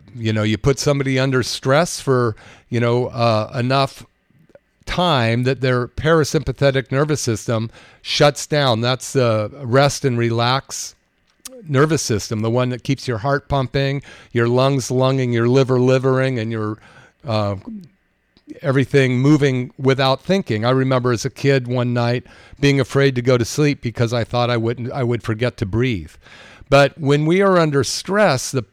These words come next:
the sympathetic, uh, fight or flight mechanism kicks in, and that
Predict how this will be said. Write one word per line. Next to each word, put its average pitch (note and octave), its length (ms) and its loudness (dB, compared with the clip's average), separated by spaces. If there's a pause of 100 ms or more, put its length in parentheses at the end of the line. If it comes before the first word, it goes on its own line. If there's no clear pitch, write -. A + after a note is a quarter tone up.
(180)
the C#3 120 -4
sympathetic, D#3+ 840 0 (560)
uh, B2+ 160 -4
fight E3 300 0
or C#3+ 60 -2
flight C#3+ 280 0
mechanism B2+ 600 -2
kicks - 340 -6
in, C3+ 140 2
and A2+ 160 -2
that E3 260 0